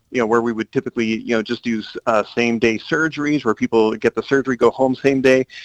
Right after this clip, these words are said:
and, and spend time in those beds. Well, we can convert those beds, uh, uh, d-, for acutely ill patients. Um, we have, uh, plans to expand our ability to care for people who,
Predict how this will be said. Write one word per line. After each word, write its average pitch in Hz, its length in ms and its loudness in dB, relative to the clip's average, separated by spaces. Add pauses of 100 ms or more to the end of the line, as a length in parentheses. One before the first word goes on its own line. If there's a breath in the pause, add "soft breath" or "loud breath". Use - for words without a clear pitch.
(120)
and, 120 260 2
and 120 220 -2
spend 123 300 2
time 123 220 2
in 113 60 -2
those 127 240 4
beds. 98 340 -6
Well, 120 160 4
we 131 120 0
can 131 200 -4
convert 135 480 -2
those 139 320 4
beds, 90 460 -8 (320 loud breath)
uh, - 40 -6
uh, 104 720 -2 (120)
d-, 107 200 -10
for 107 460 4
acutely 110 640 -2
ill 107 220 2
patients. - 600 -8 (440 loud breath)
Um, 107 340 4
we 131 200 2
have, 123 360 2 (120)
uh, 110 280 2
plans 127 640 -4
to 117 260 -6 (220 soft breath)
expand 123 500 -2
our 120 100 2
ability 127 340 0
to 120 80 -4
care 123 260 -4
for 120 120 -10
people 123 320 -6
who, 123 340 -4